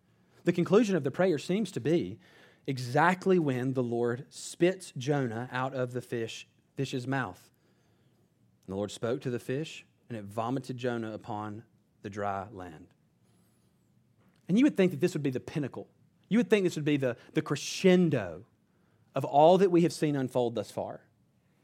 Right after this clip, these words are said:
Jonah lived. God saved Jonah. He kept him,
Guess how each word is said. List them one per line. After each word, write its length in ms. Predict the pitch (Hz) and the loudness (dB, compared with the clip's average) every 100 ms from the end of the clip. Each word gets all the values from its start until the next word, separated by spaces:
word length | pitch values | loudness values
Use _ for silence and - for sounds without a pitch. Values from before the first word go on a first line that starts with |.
| _ _ - | _ _ -4
Jonah 320 | 131 170 220 | 4 6 8
lived. 580 | 151 151 214 - - _ _ _ _ - | 6 4 2 -2 -18 _ _ _ _ 4
God 260 | 165 196 | 6 6
saved 580 | - - 185 208 180 143 | 4 4 6 6 4 0
Jonah. 360 | 131 165 165 117 | 2 2 2 0
He 160 | 175 | -6
kept 440 | 147 - 214 - - | -6 -2 -2 -2 -12
him, 220 | 95 | -14